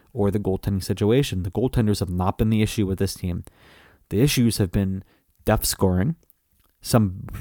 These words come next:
really, really poor power play play, which power play play, whatever. Um, bad play on the P P. That's not any better. Jesus Christ. Anyways,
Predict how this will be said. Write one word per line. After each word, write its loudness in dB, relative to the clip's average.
really, 8
really 6
poor 4
power 2
play -2
play, -2
which -6
power -2
play -6
play, -10
whatever. -2
Um, 0
bad 4
play 4
on 2
the 2
P 0
P. -2
That's -6
not -2
any -2
better. -4
Jesus -6
Christ. -12
Anyways, 4